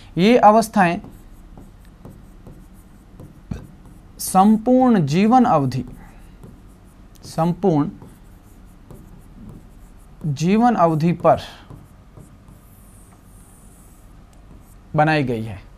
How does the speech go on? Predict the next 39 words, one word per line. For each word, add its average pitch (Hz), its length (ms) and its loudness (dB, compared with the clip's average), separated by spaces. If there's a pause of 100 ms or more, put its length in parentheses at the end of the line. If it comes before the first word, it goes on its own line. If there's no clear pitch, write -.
(140)
यानी 196 380 0 (380)
एरिक्सन 233 340 2
ने 233 100 0
क्या 208 220 2
किया 196 240 2
है, 185 100 -2
जो 180 100 -4
संपूर्ण 202 520 -4
जीवन 180 300 0
काल 170 280 4
है, 160 220 0
यानी 165 260 -2
जब 151 200 -4
जीवन 165 340 -4
प्रारंभ 175 400 0
होता 170 300 -2
है 160 240 -4
जीरो 170 360 0
से 127 240 -6 (320)
और 175 140 4
फिर 185 240 2
लगभग 196 440 2
आगे 175 260 0
निरंतर 170 460 -2
चलता 160 340 -2
रहेगा, 160 420 2 (260)
तो 175 60 -4
इसने 170 240 -4
संपूर्ण 190 560 -2
जीवन 175 340 -2
को 170 160 -4
अवस्थाओं 160 460 -2
में 160 140 -2
वर्णित 143 340 -2
किया 127 200 -4
है। 117 160 -8
बाकी 151 260 -2
हमने 180 220 -2
पढ़ा 175 240 4